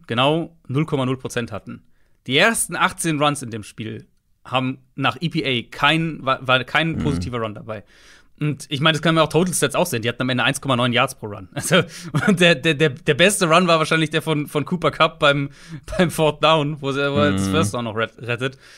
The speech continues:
Speaker 1: Ähm, das hat gar nicht funktioniert und trotzdem halt McVay ist da immer wieder mit dem Kopf durch die Wand oder hat's versucht.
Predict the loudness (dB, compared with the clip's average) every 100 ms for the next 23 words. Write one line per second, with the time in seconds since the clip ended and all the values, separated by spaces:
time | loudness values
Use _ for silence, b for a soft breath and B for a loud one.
0 | B B -2 0 2 2 2 4 4 4
1 | 2 0 0 0 0 -2 -2 0 0 0
2 | -4 0 2 2 -2 -4 -2 -2 0 0
3 | -2 -4 -6 -8 -8 -10 -6 -2 -2 -2
4 | -4 -2 -2 0 -2 -4